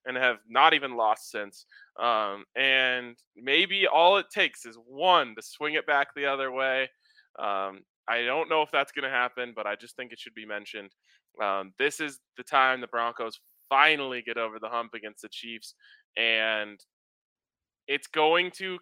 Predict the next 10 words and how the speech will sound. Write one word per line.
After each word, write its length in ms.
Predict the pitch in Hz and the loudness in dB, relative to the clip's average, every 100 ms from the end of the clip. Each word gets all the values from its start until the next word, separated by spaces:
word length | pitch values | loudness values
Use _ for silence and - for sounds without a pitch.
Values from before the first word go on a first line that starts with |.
| - | -14
kick 320 | - 170 - | -4 -4 -2
in 360 | 147 147 147 143 - _ 151 | -2 0 0 -4 -10 _ -8
an 120 | 139 - _ - | -8 -12 _ -4
extra 720 | 147 - - - - 170 160 - 135 | -4 -4 -10 -12 -4 -2 -2 -6 -10
gear 400 | 143 143 135 127 | -6 -2 -2 -2
of 200 | 123 117 | -6 -6
Broncos 560 | 127 127 123 123 120 - | -4 -4 -4 -8 -10 -12
fever. 420 | 120 117 101 98 92 _ - _ | -16 -14 -14 -14 -16 _ -20 _
Like, 240 | 127 123 113 _ _ _ _ _ _ | 0 2 0 _ _ _ _ _ _
it's 260 | 117 160 | -4 -4